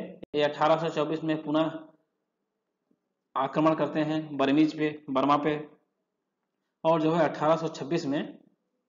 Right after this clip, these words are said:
अठारह सौ छब्बीस में इसको अपने कब्जे में, पुनः अपने कब्जे में लेने में कामयाब होते हैं।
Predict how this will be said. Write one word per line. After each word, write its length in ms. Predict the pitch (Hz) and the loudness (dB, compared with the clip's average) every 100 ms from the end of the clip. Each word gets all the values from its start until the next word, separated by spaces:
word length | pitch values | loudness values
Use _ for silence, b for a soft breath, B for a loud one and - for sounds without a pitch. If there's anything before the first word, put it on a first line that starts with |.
| _ _ _ _ _ _ _ _ _ _ _ _ _ _ 139 | _ _ _ _ _ _ _ _ _ _ _ _ _ _ -12
अठारह 320 | 131 151 156 | 2 8 8
सौ 120 | 156 | 6
छब्बीस 420 | - 143 139 156 | -2 -2 0 0
में 400 | 151 165 95 - - - - | 0 0 -2 -10 -16 -16 -10
इसको 260 | 143 - 165 | -6 0 2
अपने 280 | 147 156 | 4 2
कब्जे 320 | 151 139 135 151 | 2 2 2 2
में, 280 | 156 190 | 2 0
पुनः 240 | - 156 156 | 2 4 4
अपने 320 | 156 143 147 | 4 2 2
कब्जे 300 | 147 135 143 | 2 2 4
में 80 | 143 | 2
लेने 200 | 143 143 | 2 2
में 100 | 143 | 0
कामयाब 340 | 131 131 147 | 0 2 2
होते 200 | 143 139 | 0 -2
हैं। 320 | 135 143 143 | -2 -4 -8